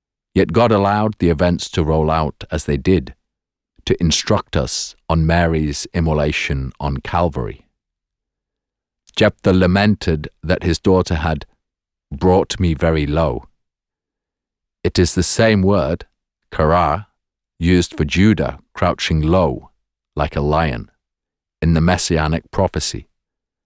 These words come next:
and later for Israel lying down lion-like in fearless invincibility.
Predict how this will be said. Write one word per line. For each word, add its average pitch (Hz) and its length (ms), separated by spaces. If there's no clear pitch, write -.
and 82 160
later 95 360
for - 220
Israel 82 640
lying 82 380
down 85 520
lion-like 78 1000
in 247 280
fearless 87 680
invincibility. 80 960